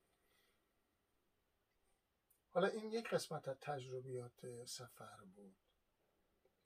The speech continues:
خب، سه ماه من این سفر بودم.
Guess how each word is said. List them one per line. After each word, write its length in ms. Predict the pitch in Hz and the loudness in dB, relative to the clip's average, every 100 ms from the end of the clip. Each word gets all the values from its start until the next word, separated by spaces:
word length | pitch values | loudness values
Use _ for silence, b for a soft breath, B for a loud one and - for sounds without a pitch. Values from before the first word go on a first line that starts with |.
| - | -16
خب، 160 | 127 - - - | -14 -14 -18 -14
سه 280 | - - 165 | -6 -2 0
ماه 360 | 160 143 131 117 | -2 -2 -4 -6
من 200 | 123 127 | -10 -10
این 140 | 123 | -10
سفر 480 | 120 - - - 120 | -10 -10 -14 -16 -16
بودم. 360 | 110 104 98 | -18 -20 -20